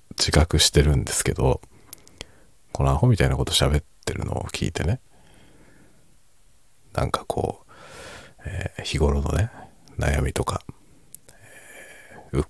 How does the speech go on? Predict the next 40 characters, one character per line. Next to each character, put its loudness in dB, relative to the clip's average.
憤 4
み 2
た -2
い 0
な -2
も -2
の -2
が -8
ち 2
ょ 4
っ 2
と -2
晴 4
れ -2
た -8
ら -12
い -6
い -8
な -8
と -12
思 -6
っ -8
て -8
る -8
わ -8
け -4
で -6
す -2
よ -8
ね。 0
だ 2
か 6
ら 2
大 6
事 6
な 8
こ 6
と 2
は -2
ね -4